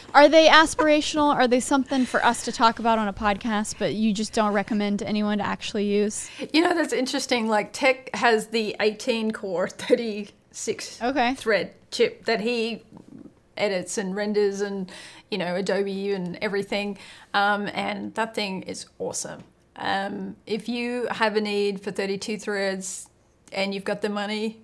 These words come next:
Speaker 2: go for it. But most people don't. <laughs>
Speaker 1: Right.
Speaker 2: So, <laughs>
Speaker 1: Right.
Speaker 2: it sounds
Speaker 1: But it can
Speaker 2: really
Speaker 1: rip.
Speaker 2: good.
Speaker 1: What is, what is his graphics pairing for that setup?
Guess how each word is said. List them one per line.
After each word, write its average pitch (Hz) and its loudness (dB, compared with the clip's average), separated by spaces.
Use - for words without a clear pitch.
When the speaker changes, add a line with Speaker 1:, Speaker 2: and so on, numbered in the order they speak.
Speaker 2:
go 196 -4
for 208 -4
it. - -6
But 226 2
most 311 4
people 196 -8
don't. 220 -10
<laughs> - -16
Speaker 1:
Right. 208 0
Speaker 2:
So, 226 2
<laughs> - -6
Speaker 1:
Right. - 0
Speaker 2:
it 381 -2
sounds 294 -2
Speaker 1:
But 262 10
it 302 10
can 339 8
Speaker 2:
really 370 12
Speaker 1:
rip. 285 10
Speaker 2:
good. 262 8
Speaker 1:
What 302 12
is, 359 4
what 285 10
is 330 6
his 359 6
graphics 240 4
pairing - -8
for - -6
that 185 0
setup? - -4